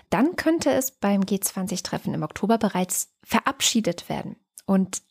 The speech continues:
das wäre ziemlich wow. Und was ich ziemlich witzig fand, also in der New York Times wurde jemand zitiert, ähm, so ein Experte, der sich damit auch auskennt, und er hat gesagt, Janet Yellen ist einfach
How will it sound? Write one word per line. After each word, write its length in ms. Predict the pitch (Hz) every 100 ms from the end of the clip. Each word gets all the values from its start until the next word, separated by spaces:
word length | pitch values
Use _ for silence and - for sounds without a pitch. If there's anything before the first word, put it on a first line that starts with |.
| -
das 520 | 170 190 202 - 214
wäre 260 | 202 190
ziemlich 420 | 190 - 170 165 160
wow. 240 | 147 -
Und 240 | - 185 -
was 140 | 190
ich 120 | 190
ziemlich 360 | - 196 175 - - _ 208
witzig 360 | 285 - 330
fand, 340 | 254 277 330 -
also 200 | 196 196
in 140 | 196
der 100 | 196
New 120 | 202
York 220 | 202 196
Times 360 | - 202 208 220
wurde 220 | 208 190
jemand 260 | 185 185 185
zitiert, 480 | 208 196 214 196 - - - - - - -
ähm, 280 | 208 196 170
so 80 | 156
ein 80 |
Experte, 640 | - - - 165 - 170 165
der 200 | 156 -
sich 140 | 156
damit 240 | 151 156
auch 100 | 165
auskennt, 320 | - 156 175 185
und 80 |
er 60 | 175
hat 120 | 185
gesagt, 280 | 190 175 180 -
Janet 280 | 185 214 226
Yellen 440 | 185 220 247 233 220
ist 180 | 190 -
einfach 320 | 180 180